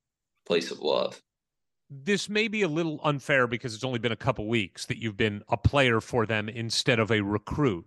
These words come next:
Speaker 2: which is a different relationship. But one of the things that we've heard from Jalen that, that he spoke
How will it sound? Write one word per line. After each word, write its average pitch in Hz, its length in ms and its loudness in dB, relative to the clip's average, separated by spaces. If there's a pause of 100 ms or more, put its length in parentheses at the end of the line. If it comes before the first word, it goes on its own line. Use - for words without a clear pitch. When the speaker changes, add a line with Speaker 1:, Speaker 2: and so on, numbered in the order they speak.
Speaker 2:
which 117 240 -2
is 120 140 2
a 127 60 4
different 123 460 0
relationship. 120 800 -4 (380)
But 160 160 2
one 190 180 2
of 233 120 0
the 214 100 2
things 180 540 -2 (240)
that 143 340 2
we've 151 240 0
heard 143 480 4 (420)
from 120 300 -4
Jalen 156 560 2
that, 127 160 0 (100)
that 139 180 2
he 165 200 -4
spoke - 560 0